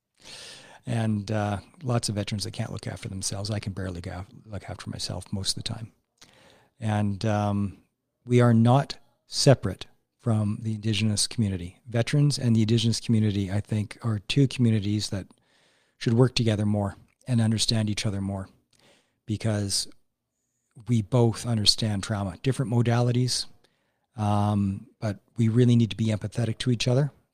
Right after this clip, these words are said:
be kind to each other, and realize, um, we may be in different boats, but we're in the same storm, man. We're in the same storm. Thanks for listening to me today.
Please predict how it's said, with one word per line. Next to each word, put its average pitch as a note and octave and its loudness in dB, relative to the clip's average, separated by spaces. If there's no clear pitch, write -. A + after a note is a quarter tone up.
be G2 -8
kind B2+ 4
to C3 4
each B2+ 2
other, C#3+ 0
and G#2 -6
realize, G#2+ 2
um, G#2 0
we A#2 0
may C#3+ 6
be C#3 4
in A2+ 4
different A#2 -2
boats, B2+ 0
but F2+ -8
we're F#2+ -6
in A#2 2
the A2+ 0
same A2 -2
storm, A2 -2
man. F#2 -6
We're A#2+ -2
in B2 4
the G#2+ 4
same G#2 -4
storm. G2 -8
Thanks C#3 6
for D3+ 2
listening C#3 4
to B2 4
me C3 6
today. A2+ 2